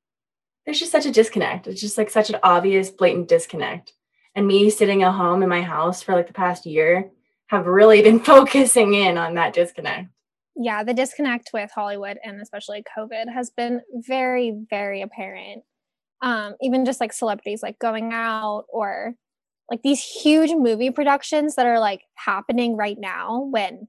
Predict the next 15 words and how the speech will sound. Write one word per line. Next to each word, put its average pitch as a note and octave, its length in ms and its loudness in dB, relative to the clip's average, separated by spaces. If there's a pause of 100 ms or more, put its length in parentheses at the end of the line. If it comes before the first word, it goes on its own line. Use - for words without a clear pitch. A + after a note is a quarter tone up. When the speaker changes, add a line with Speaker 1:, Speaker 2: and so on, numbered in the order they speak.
(120)
Speaker 2:
we A#3 140 -4
can't A3+ 200 -2
even G#3+ 260 -4
go G3+ 120 -4
to - 120 -8
in-person A3 440 -10
classes - 720 -4 (640)
just G3 200 0
shows, B3+ 640 2
like, B3+ 300 2
how A3+ 260 0
they A3+ 160 0
think A3+ 260 -8
they're A3+ 140 -6
so G3+ 520 -6